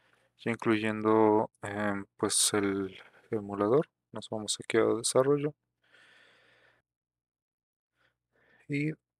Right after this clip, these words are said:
aquí abajito está Xcode. En mi caso, pues, ya lo tengo instalado. Eh, no necesitan la versión más reciente y, bueno, en mi caso, pues, este equipo ya está descontinuado. Entonces, este, bueno, este es un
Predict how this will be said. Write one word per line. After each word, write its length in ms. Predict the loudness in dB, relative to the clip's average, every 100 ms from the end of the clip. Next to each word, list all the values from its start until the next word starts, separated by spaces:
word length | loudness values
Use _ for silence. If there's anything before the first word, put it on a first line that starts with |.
| -6
aquí 300 | -6 -2 2
abajito 400 | 2 0 0 2
está 280 | 4 6 4
Xcode. 400 | 4 -2 -4 -6 -8
En 160 | -8
mi 80 | -2
caso, 300 | -2 0 -2
pues, 160 | 0 0
ya 60 | 2
lo 120 | 0
tengo 180 | -2 -6
instalado. 480 | -6 2 2 2 -2 -18 -16 -16 0
Eh, 180 | 8 8
no 140 | 8
necesitan 340 | 2 4 4 4
la 80 | 4
versión 320 | 4 2 0
más 200 | 2 2
reciente 720 | 0 0 -4 2 4 4 2 -2
y, 320 | -2 -2 -2
bueno, 240 | 0 0 0
en 220 | -4 -8
mi 80 | -4
caso, 300 | -2 -2 -6
pues, 160 | -12 -10
este 180 | -8 -8
equipo 280 | -6 0 2
ya 80 |
está 460 | 2 2 4 6 6
descontinuado. 800 | 2 -2 -4 -2 0 2 2 0 _ -20 -20 -20 -20 -20 _
Entonces, 720 | -8 -8 -4 0 2 2 2
este, 760 | 2 0 -2 -2 0 2 4 0
bueno, 180 | -2 -8
este 160 | -4 -4
es 100 | -4
un 400 | -6 -6 -8 -10